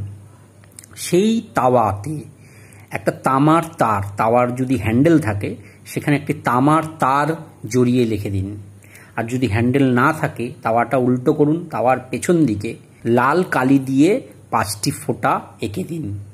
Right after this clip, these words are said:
তাওয়ার পেছন দিকটাতে। তাহলেও দেখবেন আপনারা এই শনির দোষ থেকে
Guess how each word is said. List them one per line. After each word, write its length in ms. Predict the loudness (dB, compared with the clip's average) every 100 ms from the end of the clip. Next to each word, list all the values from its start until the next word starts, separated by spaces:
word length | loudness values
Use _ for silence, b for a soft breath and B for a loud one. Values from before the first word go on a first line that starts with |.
| -20 -20 -4
তাওয়ার 240 | 2 2 2
পেছন 240 | -4 -4 -2
দিকটাতে। 420 | -2 -4 -10 -12 -14 -20 -20 -20 -20 -14 -8
তাহলেও 280 | -4 -2
দেখবেন 400 | 0 0 0 -2 -2 -6 B B B -8
আপনারা 460 | -8 -2 -2 0 -2 -4 -10 b b -10
এই 100 | -8
শনির 560 | -6 -4 0 2 2 0 -8 -20 -20 -16
দোষ 260 | 0 2 2 0 -6
থেকে 240 | -8 -6